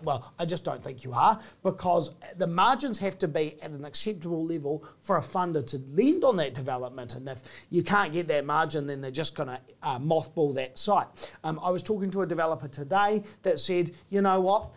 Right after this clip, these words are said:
The numbers don't work for me. That project I'm not gonna do. I'm just gonna park that and I'll look at it again in a few years' time."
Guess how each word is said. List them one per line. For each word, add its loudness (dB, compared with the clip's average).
The -8
numbers 0
don't 0
work 0
for -4
me. 0
That 2
project -2
I'm -4
not -10
gonna -10
do. -4
I'm -4
just -2
gonna -8
park -8
that -8
and -8
I'll -4
look -2
at -8
it -4
again -8
in -10
a -12
few -10
years' -4
time." 0